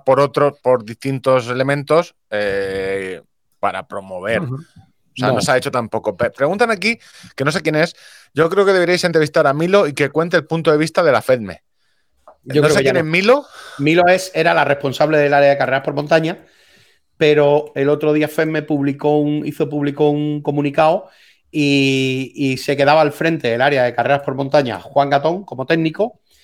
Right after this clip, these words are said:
Speaker 3: y dejaba de existir la figura de Milo que pasaba a otros menesteres, según tengo entendido.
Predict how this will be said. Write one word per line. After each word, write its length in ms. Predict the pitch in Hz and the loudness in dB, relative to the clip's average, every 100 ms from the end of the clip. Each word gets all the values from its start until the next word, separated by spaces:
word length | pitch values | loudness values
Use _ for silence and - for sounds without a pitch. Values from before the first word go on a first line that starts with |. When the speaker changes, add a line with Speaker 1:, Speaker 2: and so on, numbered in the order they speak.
| _ _ _ | _ _ _
Speaker 3:
y 360 | - 147 139 135 | -4 0 2 2
dejaba 340 | 127 113 127 | 0 0 0
de 60 | 139 | 0
existir 300 | 139 139 139 | -2 -6 -4
la 80 | 139 | -4
figura 300 | 139 135 135 | -2 0 2
de 80 | 135 | 2
Milo 240 | 139 151 | 0 -2
que 100 | 151 | -2
pasaba 320 | 127 120 123 127 | -6 -6 -2 -2
a 40 | |
otros 200 | 131 127 | -2 -8
menesteres, 640 | 120 117 107 - 127 139 - | -6 -8 -8 -6 -6 -6 -8
según 440 | 107 113 117 110 | -10 -8 -8 -8
tengo 240 | 120 123 | -8 -6
entendido. 460 | 127 113 101 98 | -8 -10 -10 -10